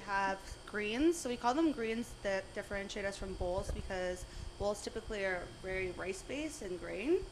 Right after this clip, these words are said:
So we went with greens so that it was lighter. You don't feel, like, lethargic after you eat it as much, but it's still a big salad portion, so you feel full after, and it's nutri-,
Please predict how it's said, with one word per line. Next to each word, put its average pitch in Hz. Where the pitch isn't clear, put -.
So -
we 220
went 214
with 226
greens 208
so 220
that 196
it 185
was 180
lighter. 185
You 196
don't 180
feel, 190
like, 190
lethargic 185
after 175
you 175
eat 170
it 220
as 247
much, 311
but 214
it's -
still 220
a 202
big 190
salad 175
portion, 220
so 214
you 190
feel 185
full 165
after, 156
and 165
it's -
nutri-, 185